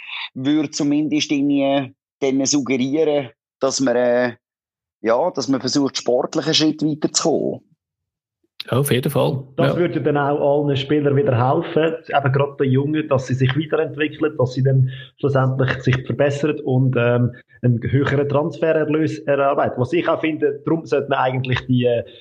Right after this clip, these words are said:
Speaker 3: die uefa, die Conference League oder wie sie alle heissen, müssen wir auch ernst nehmen, weil die können sich ja die jungen Spieler auch zeigen und profitieren. Das hat der F C Basel in der letzten, und damals, wo sie gut gewesen sind, so gut gemacht. Darum sind die Spieler so teuer weg, weil die sich im europäischen Rampenlicht nicht können zeigen.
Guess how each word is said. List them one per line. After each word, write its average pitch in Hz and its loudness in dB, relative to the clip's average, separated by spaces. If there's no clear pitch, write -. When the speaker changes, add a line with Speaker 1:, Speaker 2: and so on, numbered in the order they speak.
Speaker 3:
die 143 -2
uefa, 151 0
die 131 0
Conference 151 0
League 151 0
oder 139 0
wie 135 0
sie 135 2
alle 135 2
heissen, 127 0
müssen 131 0
wir 131 2
auch 123 2
ernst 139 -4
nehmen, 139 0
weil 113 -2
die 156 0
können 135 0
sich 131 -2
ja 127 2
die 123 -4
jungen 131 2
Spieler 127 0
auch 120 -2
zeigen 139 0
und 127 -6
profitieren. 131 -2
Das 180 -2
hat 131 0
der 135 2
F 131 2
C 135 -2
Basel 160 0
in 156 -2
der - -2
letzten, 147 -2
und 131 0
damals, 143 2
wo 139 -2
sie 131 0
gut 147 2
gewesen 139 -2
sind, 135 0
so 135 2
gut 143 0
gemacht. - -2
Darum 127 2
sind 123 0
die - 0
Spieler 123 0
so 135 0
teuer 131 0
weg, 143 -4
weil 131 0
die 131 2
sich 120 -2
im 117 2
europäischen 123 0
Rampenlicht 160 0
nicht 131 -2
können 120 0
zeigen. 107 0